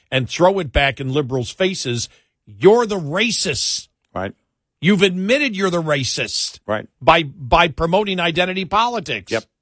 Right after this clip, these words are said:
Speaker 2: Yep. And it's, look, to anyone who's paying attention, it's obvious. But it's important to point it out every step along the way.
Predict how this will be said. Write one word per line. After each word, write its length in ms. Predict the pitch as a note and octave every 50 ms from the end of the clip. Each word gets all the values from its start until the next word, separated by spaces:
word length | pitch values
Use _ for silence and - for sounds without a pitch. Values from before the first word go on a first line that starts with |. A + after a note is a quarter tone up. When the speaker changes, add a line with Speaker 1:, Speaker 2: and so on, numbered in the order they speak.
| _ _ _ _ _ _ _ _ _ _ _ _ _ _ _ _ _ _ _ _ _ _ _ _ _ _ _ _ _ _ _ _ _ _ _ _ _ _ _ _ _ _ _ _ _ _ _ _ _ _ _ _ _ _ _ _ _ _ -
Speaker 2:
Yep. 220 | D3 D#3 D#3+ - _ _ _ -
And 520 | C#3+ C#3+ C#3+ C#3 C#3 C3+ C3 C3 B2 - _ -
it's, 540 | C#3+ C#3+ C#3 A#2 - - - - - - _ _ _ _ _ _ _ _ -
look, 300 | - B2 G#2+ F2+ - _ _ _ _ _ _ _ _ _ _ _ _ _ _ _ _ _ _ _ _ _ _ _
to 140 | - - D#3
anyone 540 | E3 E3+ E3 C#3+ C3 A#2+ G#2+ G#2 G#2 F#2+ - _ _ _ _ _ _ _ _ _ _ - -
who's 240 | G#2 A2+ A2+ G#2 -
paying 280 | - C3+ B2+ G#2+ F2
attention, 480 | F2 E2+ - G2+ D#2+ C#2+ - E2+ D#2+ F2
it's 220 | F2+ E2 - - - _
obvious. 600 | - F#2+ F2 D#2+ - - - - - - - - _ _ _ _ _ _ _ _ _ _ _ _ _ _ _ _ _ _ _ _ _ _ _ _ _ _ -
But 100 | - D3+
it's 100 | D3 -
important 400 | F#3 D#3 - F3+ G#3 G3 G#3 E3
to 60 | B2
point 300 | - - D#3+ E3 D#3+ D3
it 80 | C3
out 240 | C#3+ C#3+ D3 C#3 - _ -
every 300 | C#3+ D#3+ D#3 E3+ E3+ D#3
step 420 | - - - - D#3+ C#3+ - _ _ _ -
along 400 | B2 A#2 A#2 A#2+ A#2 A2+ A2+ A2
the 80 | G#2 G2
way. 340 | F#2 G2 F#2+ E2+ E2+ -